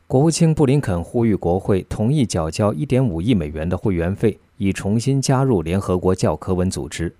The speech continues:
并说，如果美国缺席教科文组织，将给中共制定人工智能规则的机会。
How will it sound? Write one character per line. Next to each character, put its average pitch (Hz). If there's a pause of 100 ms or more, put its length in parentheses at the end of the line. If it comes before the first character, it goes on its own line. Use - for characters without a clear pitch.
(280)
并 95
说， 92 (360)
如 165
果 165
美 120
国 101
缺 127
席 104
教 101
科 110
文 104
组 73
织， - (120)
将 156
给 92
中 127
共 120
制 127
定 92
人 90
工 120
智 123
能 90
规 127
则 76
的 76
机 90
会。 95